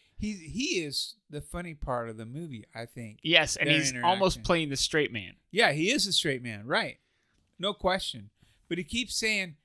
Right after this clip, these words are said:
Speaker 1: "This is gonna end badly."
Speaker 2: Yes. <laughs>
Speaker 1: We find out later why.
Speaker 2: Yes, in my least favorite part of the movie.
Speaker 1: Is that your least
Speaker 2: It
Speaker 1: favorite?
Speaker 2: is. It is.
Speaker 1: <laughs> So,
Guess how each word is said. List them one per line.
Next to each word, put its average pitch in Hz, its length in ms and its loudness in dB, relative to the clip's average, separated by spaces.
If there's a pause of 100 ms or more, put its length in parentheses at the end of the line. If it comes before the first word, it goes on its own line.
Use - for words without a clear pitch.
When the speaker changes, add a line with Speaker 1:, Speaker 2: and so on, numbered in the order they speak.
(160)
Speaker 1:
"This 160 120 -6
is 147 80 -4
gonna 135 200 -6
end 120 300 -10
badly." 117 460 -4
Speaker 2:
Yes. - 560 -6 (840)
<laughs> 320 80 -10 (420)
Speaker 1:
We 160 80 -4
find 208 240 4
out 196 180 6
later 190 400 12
why. 147 600 8
Speaker 2:
Yes, 151 540 2
in 139 240 -4
my 139 160 2
least 135 340 -4
favorite 123 340 0
part 117 180 2
of 107 60 -6
the 117 60 -8
movie. - 440 0 (380)
Speaker 1:
Is 185 120 -2
that 190 180 10
your 190 140 4
least 190 240 0
Speaker 2:
It 214 40 6 (160)
Speaker 1:
favorite? 160 280 10
Speaker 2:
is. - 280 2 (280)
It - 160 12 (800)
is. 196 80 -2
Speaker 1:
<laughs> - 640 -18
So, 247 320 6